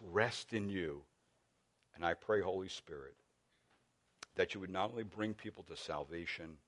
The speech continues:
but you would bring them to assurance of their salvation. And I pray that you would bless them with a boldness and a confidence that they don't have to waver in their faith. But I pray, Lord, that you would keep them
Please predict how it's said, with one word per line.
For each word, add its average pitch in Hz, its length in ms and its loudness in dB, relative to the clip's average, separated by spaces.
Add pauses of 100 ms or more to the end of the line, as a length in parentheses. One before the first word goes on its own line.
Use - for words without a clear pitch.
(640)
but - 180 -10
you 101 60 -6
would 82 140 -8
bring 90 260 -8
them 90 200 -6 (100)
to 82 180 -10 (160)
assurance - 800 -6
of 71 80 -20
their 67 140 -12
salvation. 67 600 -8 (1400)
And 78 120 -8
I 76 60 -4
pray 90 220 -2
that 82 180 -2
you 82 60 -16
would 76 180 -12
bless 92 340 -2
them 78 280 -8
with 76 180 -14
a 80 100 -6 (140)
boldness 104 720 0 (500)
and 76 120 -8
a 71 40 -4
confidence - 960 -4 (520)
that 90 160 -4
they 90 120 4
don't 90 280 2
have 101 200 -2
to 113 100 2
waver 90 640 -2
in 85 100 -12
their 80 140 0
faith. - 520 -6 (1080)
But 98 80 2
I 92 80 8
pray, 120 300 8
Lord, 110 280 6
that 95 160 6
you 101 60 -12
would 92 160 -6
keep - 280 -2
them 110 280 4